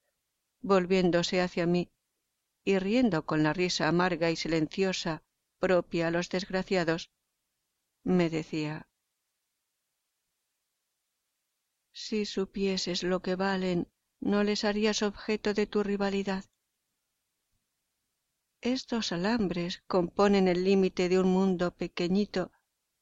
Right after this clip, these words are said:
donde se realizan escenas de ventura como las que yo he soñado en momentos felices, que por ser felices huyeron pronto. Todas estas cabezas menudas,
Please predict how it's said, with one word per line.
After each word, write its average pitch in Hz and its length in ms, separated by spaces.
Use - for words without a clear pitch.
donde 196 460
se 196 220
realizan 202 480
escenas 202 540
de 175 100
ventura 202 560
como 214 260
las 208 180
que 214 180
yo 240 160
he 214 60
soñado 185 480
en 175 100
momentos 175 560
felices, 180 720
que 180 220
por 170 200
ser - 280
felices 185 680
huyeron 180 480
pronto. 180 460
Todas 202 440
estas 208 380
cabezas 202 640
menudas, 190 640